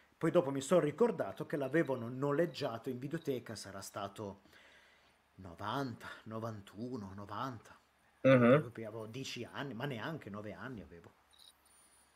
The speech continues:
Speaker 1: Oh sì.
Speaker 2: Ho
Speaker 1: Non era
Speaker 2: capito.
Speaker 1: come i nove e dieci anni di oggi,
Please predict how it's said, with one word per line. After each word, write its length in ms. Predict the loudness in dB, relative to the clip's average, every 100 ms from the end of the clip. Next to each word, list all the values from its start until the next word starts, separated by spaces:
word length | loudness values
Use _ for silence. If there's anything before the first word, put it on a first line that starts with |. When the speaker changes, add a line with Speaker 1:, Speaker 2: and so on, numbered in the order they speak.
| _ -12
Speaker 1:
Oh 100 | -10
sì. 180 | -10 10
Speaker 2:
Ho 140 | 12 12 12
Speaker 1:
Non 180 | 12
era 100 | 12 10
Speaker 2:
capito. 120 | 8
Speaker 1:
come 280 | 6 4 4
i 80 |
nove 260 | 4 2 4
e 100 | 2
dieci 260 | 0 -2 -2
anni 240 | -2 -6
di 120 | -6
oggi, 340 | -8 -10 -14